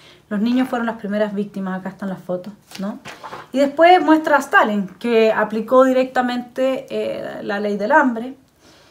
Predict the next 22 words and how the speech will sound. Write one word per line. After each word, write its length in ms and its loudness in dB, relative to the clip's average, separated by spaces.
eh, 240 -4
sobre 300 -4
todo 300 2
porque 260 -4
los 100 -4
campesinos 540 -4
se 80 -6
resistían 580 -4
a 80 0
la 140 -2
colectivización 720 -6
de 80 -6
sus 240 -12
tierras. 480 0
O 80 -18
sea, 140 -2
les 100 -6
prometieron 500 -2
tierra, 400 2
su 160 -12
propiedad 320 -8
privada, 520 0